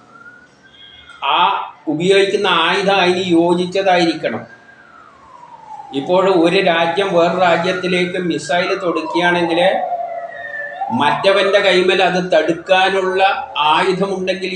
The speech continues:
ഇത് അയച്ചിട്ട് കാര്യമില്ല, അവൻ അതിനെ തിരിച്ച് അടിച്ചിടും. ഇതെല്ലാം യുദ്ധത്തിൽ നമ്മൾ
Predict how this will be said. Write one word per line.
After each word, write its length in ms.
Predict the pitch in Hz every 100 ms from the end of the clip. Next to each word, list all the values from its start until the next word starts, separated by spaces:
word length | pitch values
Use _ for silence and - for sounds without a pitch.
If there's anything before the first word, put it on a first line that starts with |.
| 180
ഇത് 140 | 185 226 - - - - - - - - 151
അയച്ചിട്ട് 420 | 170 170 180 185 180
കാര്യമില്ല, 360 | 175 170 165 147
അവൻ 140 | 147 160 175
അതിനെ 220 | 165 175 170
തിരിച്ച് 320 | 165 160 175 233 -
അടിച്ചിടും. 460 | 147 147 151 117 - - - - -
ഇതെല്ലാം 260 | 147 180 180
യുദ്ധത്തിൽ 320 | 180 180 185 185
നമ്മൾ 160 | 180